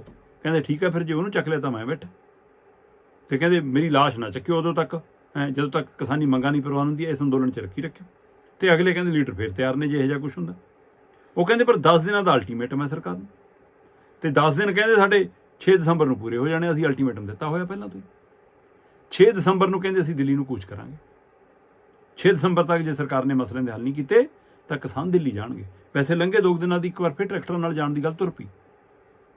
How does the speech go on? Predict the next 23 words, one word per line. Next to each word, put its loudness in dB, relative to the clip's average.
ਤੇ -4
ਇੱਧਰ -2
ਸ਼ੰਭੂ -4
ਬਾਰਡਰ 2
ਤੇ 0
ਕਹਿੰਦੇ -4
ਚਾਰ -2
ਕੁ -8
ਫੁੱਟ -8
ਰਾਹ -2
ਖੋਲ੍ਹਿਆ -6
ਜਾ -6
ਸਕਦਾ। -16
ਸ਼ੰਭੂ -2
ਬਾਰਡਰ 0
ਦੇ -4
ਉੱਤੇ -2
ਕਈ 0
ਲੇਅਰ 2
ਦੀ -2
ਜਿਹੜੀ 2
ਬੈਰੀਗੇਟਿੰਗ 2
ਹੈ, -6